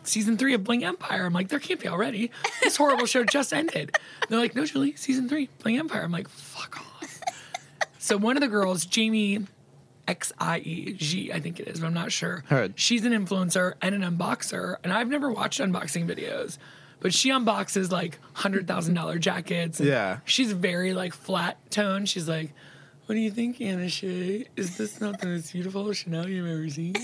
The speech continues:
Speaker 2: Is her jaw still wired shut?
Speaker 1: Her mouth does not move.
Speaker 2: She's got the Michael Che and Selena Gomez syndrome.
Speaker 1: But these people, minus Kevin, I, I don't know if you remember me telling you, there's
Speaker 2: Yeah, you like Kevin.
Speaker 1: billionaires,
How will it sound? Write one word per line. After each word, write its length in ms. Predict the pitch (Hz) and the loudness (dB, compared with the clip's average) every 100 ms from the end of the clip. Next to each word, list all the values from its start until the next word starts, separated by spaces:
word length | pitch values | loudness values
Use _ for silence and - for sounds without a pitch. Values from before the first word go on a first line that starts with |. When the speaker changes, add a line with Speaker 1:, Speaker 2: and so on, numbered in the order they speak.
| 254 539 - - - - | 0 0 -2 -8 -2 4
Speaker 2:
Is 160 | 143 | 4
her 160 | 139 120 | 4 2
jaw 240 | 110 107 | 2 0
still 220 | 98 - 113 | 0 0 0
wired 340 | 107 110 110 | 0 0 -2
shut? 320 | 127 127 - - - 415 _ 392 | -2 0 0 -2 -4 -6 _ -4
Speaker 1:
Her 140 | - 214 | 0 2
mouth 280 | 196 180 - | 2 -2 -2
does 200 | 175 160 | -2 -2
not 220 | 160 - | -6 -8
move. 360 | - - - - - - | -12 -14 -16 -20 -20 -4
Speaker 2:
She's 220 | - 185 | 2 4
got 380 | 165 202 180 147 | 6 6 6 4
the 80 | 156 | 2
Michael 340 | 160 165 165 | 2 2 2
Che 560 | 147 165 151 151 147 143 | 2 4 6 6 4 2
and 200 | 143 139 | 2 0
Selena 260 | 135 143 143 | 2 2 4
Gomez 360 | 151 190 143 | 2 2 2
syndrome. 500 | - 110 98 - 139 - - | 0 -2 -4 -4 -6 -8 -4
Speaker 1:
But 200 | - 202 | -2 4
these 280 | 277 349 403 | 6 6 4
people, 400 | - 202 196 190 | 2 2 4 4
minus 280 | 185 185 - | 2 2 2
Kevin, 360 | - 208 185 196 - | 0 0 -2 -2 -2
I, 60 | |
I 20 | 240 - | -2 0
don't 80 | 277 | 0
know 40 | |
if 80 | 285 | 2
you 60 | 277 | 2
remember 220 | 277 254 | 2 2
me 100 | 247 | 2
telling 260 | 226 208 190 | 2 0 0
you, 80 | |
there's 200 | 175 180 | 0 2
Speaker 2:
Yeah, 140 | 156 165 | 4 4
you 180 | 147 160 | 4 2
like 140 | 175 | 4
Kevin. 160 | 269 254 | 4 4
Speaker 1:
billionaires, 600 | 254 254 220 269 - | 4 2 2 0 -2